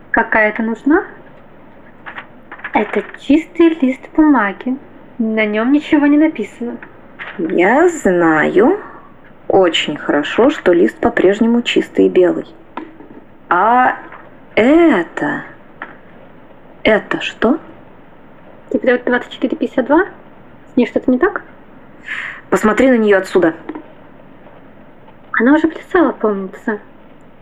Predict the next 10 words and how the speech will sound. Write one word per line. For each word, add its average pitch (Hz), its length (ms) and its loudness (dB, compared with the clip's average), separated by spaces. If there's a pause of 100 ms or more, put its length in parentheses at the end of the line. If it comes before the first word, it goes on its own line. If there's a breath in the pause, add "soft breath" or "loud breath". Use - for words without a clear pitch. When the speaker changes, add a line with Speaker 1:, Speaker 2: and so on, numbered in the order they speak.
Speaker 1:
Или 269 200 2
не 226 100 -2
она. 220 400 -2 (880)
Или... 277 680 0 (1000 loud breath)
По-моему, 349 440 4
это 320 180 2
вообще 302 480 0
кривизна 240 500 0
стекла 240 420 0
дает. 220 360 0